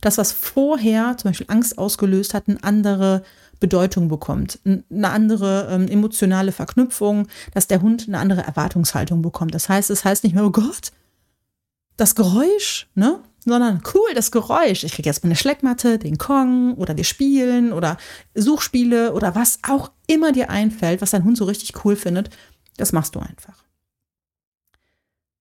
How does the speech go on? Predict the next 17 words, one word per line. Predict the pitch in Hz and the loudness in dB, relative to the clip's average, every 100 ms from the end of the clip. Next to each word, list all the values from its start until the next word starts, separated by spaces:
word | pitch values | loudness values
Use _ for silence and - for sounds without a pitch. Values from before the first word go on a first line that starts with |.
| _ _ _ | _ _ _
Ähm, | 226 214 208 208 208 - _ _ _ _ _ _ | 2 4 2 2 0 -4 _ _ _ _ _ _
hinzu | - 233 247 285 | 0 2 2 0
kommen | 262 240 | 2 2
so | 233 - | 0 -2
Ablenkungstechniken, | 226 226 220 214 196 - - 190 196 196 | -4 0 0 0 -2 -4 -4 -2 -2 0
das | 180 170 | -2 0
sind | 220 | 0
ja | 220 | 2
so | 170 | -2
Spiel | 160 - 262 262 247 247 240 240 | -4 -2 0 2 2 2 0 -2
oder, | 185 175 165 95 - | -4 -2 -2 -4 -2
ähm, | 175 170 170 - _ _ _ _ | 0 2 0 -4 _ _ _ _
ja, | - 180 170 - _ _ _ _ _ _ _ _ _ _ _ _ 101 123 160 _ _ _ _ _ | 0 0 0 -6 _ _ _ _ _ _ _ _ _ _ _ _ _ _ _ _ _ _ _ _
einfach | - 233 226 | -10 -8 -8
alles, | - 240 262 - | -2 0 0 -2
was | 226 - | -4 -4
irgendwie | - 226 247 247 233 220 220 | -4 0 0 0 0 0 0